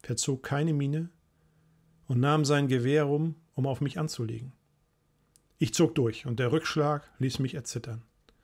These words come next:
Vier oder fünf Kugeln schlugen in den Mann ein und rissen ihn nach hinten. Das Gewehr flog hoch und er landete selber auf den Beinen des halb bewusstlosen Piloten.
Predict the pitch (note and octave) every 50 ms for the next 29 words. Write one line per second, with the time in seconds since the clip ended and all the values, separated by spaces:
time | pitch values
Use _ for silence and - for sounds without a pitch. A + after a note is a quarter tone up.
0 | _ _ _ _ _ _ _ _ _ _ - - - - F3 F3 F3 D#3 C#3+ D3
1 | B2 - - E3 D#3 - - - - E3+ C#3+ C3+ B2 A#2 - - C#3+ C3+ C#3 C3+
2 | B2+ A#2+ A#2 A#2+ B2+ B2 C3 - A#2+ A#2+ A#2+ B2+ C3 - _ _ _ _ _ _
3 | _ - A2+ A2+ A2 A2 A#2+ - - B2 A#2+ A#2 A2+ A#2 - - A2 A#2+ - -
4 | _ _ _ _ _ _ _ _ _ _ _ _ _ _ _ _ _ _ _ _
5 | _ _ - C#3 C3+ - - C#3 B2+ D#3+ F3 D#3+ - - D3+ C#3 - - E3 G3+
6 | F#3+ C3+ G#2 - - - _ _ _ _ _ _ _ _ _ _ _ - A#2+ A#2+
7 | C#3 B2+ B2 C3 C3+ C#3+ C#3+ B2+ C3 A#2 A2+ A#2+ C3 C3+ C#3 C3+ B2 - - A#2+
8 | A2+ A2 A#2 A#2 A#2+ B2 B2 A#2 A2 - - B2+ B2 A#2+ - A#2 G#2 G2 B2 A2+
9 | - - - A#2 A2+ A2 A#2+ A2+ - - A2+ G#2+ G2+ A2 - - C#3+